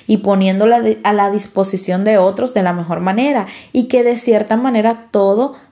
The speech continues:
pues, encaja y se convierte en un solo propósito. Y lo segundo que te quiero compartir es que el camino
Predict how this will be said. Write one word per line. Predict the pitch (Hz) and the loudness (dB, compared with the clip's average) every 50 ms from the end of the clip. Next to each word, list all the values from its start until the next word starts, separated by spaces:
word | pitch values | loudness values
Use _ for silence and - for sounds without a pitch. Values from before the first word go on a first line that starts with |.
| _ _ | _ _
pues, | - 190 185 180 185 - - - - | 0 2 2 2 0 -6 -14 -10 -4
encaja | 196 190 185 175 175 - - 208 214 214 220 277 269 | -2 -2 -2 -2 -4 -4 -2 -2 0 0 0 0 0
y | 233 | 0
se | - - 185 170 | -2 -6 -6 -4
convierte | - 180 170 170 170 175 175 175 170 - - - - - - | -2 -2 -2 0 2 2 2 2 0 -2 -4 -4 -4 -4 -6
en | 170 170 175 - - 202 | -6 -4 -4 -2 0 2
un | 208 208 202 202 202 196 - - | 2 2 2 -2 -4 -10 -14 -20
solo | - - - 180 175 175 175 170 170 170 | -18 -8 -2 0 0 2 2 0 -2 -4
propósito. | - - 151 135 - - 143 - - - - - - - - - - _ _ _ _ - - - - - - - - _ _ _ - | -4 -4 -2 -2 0 0 -2 -2 -2 -6 -10 -12 -12 -12 -12 -12 -14 _ _ _ _ -20 -20 -20 -20 -20 -20 -20 -20 _ _ _ 0
Y | 269 277 277 277 | 4 4 4 4
lo | 269 269 | 4 2
segundo | 269 - 269 240 247 254 262 277 277 | 2 2 0 2 2 2 2 2 0
que | 294 | 0
te | 285 294 277 | 0 0 2
quiero | 277 285 277 277 | 2 2 2 2
compartir | 277 269 262 254 277 277 269 269 208 196 190 | 0 0 0 0 0 0 0 2 2 2 4
es | 185 180 185 | 2 0 -2
que | - - 214 202 202 | -2 0 2 2 4
el | 202 208 202 | 2 2 0
camino | - 196 190 190 208 226 220 190 175 180 190 190 - | 0 0 0 2 2 0 0 0 -2 -4 -6 -8 -12